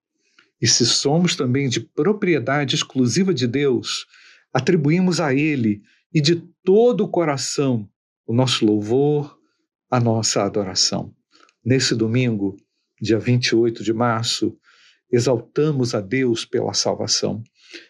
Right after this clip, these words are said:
Exaltamos a Deus pela redenção. Exaltamos a Deus, pois Ele nos tirou das trevas e nos transportou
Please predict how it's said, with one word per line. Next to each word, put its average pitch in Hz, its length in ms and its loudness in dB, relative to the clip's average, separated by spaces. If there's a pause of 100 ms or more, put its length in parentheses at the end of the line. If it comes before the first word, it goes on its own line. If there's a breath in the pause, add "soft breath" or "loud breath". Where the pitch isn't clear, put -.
Exaltamos 156 840 0
a 127 60 -2
Deus 131 380 -2
pela 123 240 -2
redenção. 113 720 -4 (500 loud breath)
Exaltamos 185 800 0
a 143 80 -2
Deus, 131 600 -2 (320 soft breath)
pois 139 360 0
Ele 214 320 4
nos 165 200 2
tirou 139 320 0
das 127 240 -4
trevas 117 600 -4 (300 soft breath)
e 135 80 2
nos 131 220 2
transportou 127 880 -2